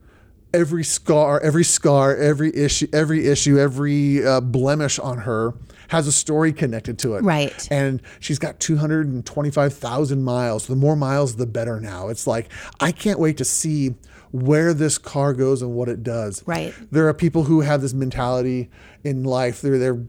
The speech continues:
Speaker 1: selling everything. They're doing the van life thing now. And they're traveling around the world and making stories and having experiences because they're not afraid.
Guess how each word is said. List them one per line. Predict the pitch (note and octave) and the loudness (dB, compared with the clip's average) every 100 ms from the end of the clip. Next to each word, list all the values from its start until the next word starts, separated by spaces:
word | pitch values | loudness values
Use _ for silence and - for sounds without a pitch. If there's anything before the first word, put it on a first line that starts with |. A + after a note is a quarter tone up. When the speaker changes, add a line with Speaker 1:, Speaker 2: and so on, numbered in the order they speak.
| - | -10
Speaker 1:
selling | - D3 C#3 C3+ | -4 -2 0 0
everything. | B2+ C3 C3 | 0 0 0
They're | B2 | 0
doing | A#2+ B2+ C3+ B2+ | -2 -2 -2 -2
the | |
van | A#2+ B2+ B2 A#2+ | -2 -2 -2 -4
life | G#2+ G#2 | -4 -6
thing | - A2 A2 | -8 -8 -6
now. | G#2+ G2 G2 | -6 -6 -6
And | C3 B2+ | -6 -4
they're | B2 | -4
traveling | A#2+ - D3+ D#3+ E3+ | -4 -10 -8 -4 -2
around | D#3 D3 C#3+ | -2 0 0
the | C#3 | 0
world | B2+ C3+ C3+ C3 B2+ | 0 2 2 2 0
and | C#3 B2+ | -4 -4
making | B2+ C3+ C#3 C#3 | -4 -6 -6 -6
stories | - - B2+ B2 A#2 | -6 -8 -6 -4 -4
and | A2+ G#2 | -6 -10
having | A#2 A2+ A2 | -8 -8 -8
experiences | A2 - - - A2 G#2+ G#2 - G#2+ | -8 -10 -10 -8 -8 -6 -8 -8 -10
because | F#2 A2 C#3+ B2 | -12 -10 -8 -6
they're | A#2+ | -6
not | C#3 | -4
afraid. | F#3+ - G#3 A3+ D#3 C#3+ | -4 -2 2 4 4 2